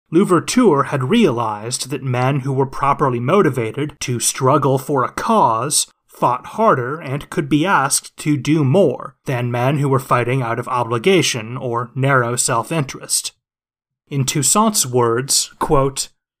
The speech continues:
"We do not fight for our fortunes. We will have ample time to think about such matters once we have chased our enemies from our lands, from our homes. We fight for freedom,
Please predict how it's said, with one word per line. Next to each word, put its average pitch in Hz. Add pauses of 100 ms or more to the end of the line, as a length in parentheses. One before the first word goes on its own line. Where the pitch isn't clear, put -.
(480)
"We 214
do 190
not 185
fight 160
for 135
our 117
fortunes. - (340)
We 220
will 170
have 135
ample 135
time 127
to 143
think 160
about 131
such 127
matters 131
once 165
we 156
have 131
chased 156
our 123
enemies 135
from 143
our 120
lands, 147
from 143
our 117
homes. - (680)
We 180
fight 127
for -
freedom, 180